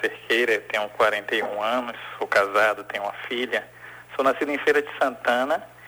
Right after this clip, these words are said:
e vim para Salvador ainda bem novinho. Sou produtor cultural há mais de dez anos, sou idealizador e fundador da Cerqueira Produções,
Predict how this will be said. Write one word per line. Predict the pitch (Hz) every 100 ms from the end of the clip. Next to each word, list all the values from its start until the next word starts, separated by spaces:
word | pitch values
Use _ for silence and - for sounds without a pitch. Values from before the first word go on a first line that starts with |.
| -
e | 143
vim | 127
para | 127 135
Salvador | 139 135 131 127 127
ainda | 127
bem | 123 123
novinho. | 131 143 113 117 - - - - - - - -
Sou | 135
produtor | - 123 110 -
cultural | - 113 - 123 117 135 139 113
há | 98
mais | 101
de | 104
dez | 104 110 104
anos, | 101 113 117 107 -
sou | -
idealizador | 104 107 110 117 110 117
e | 123
fundador | - 123 110 110
da | 110 -
Cerqueira | 120 - 120
Produções, | 117 127 127 - 107 -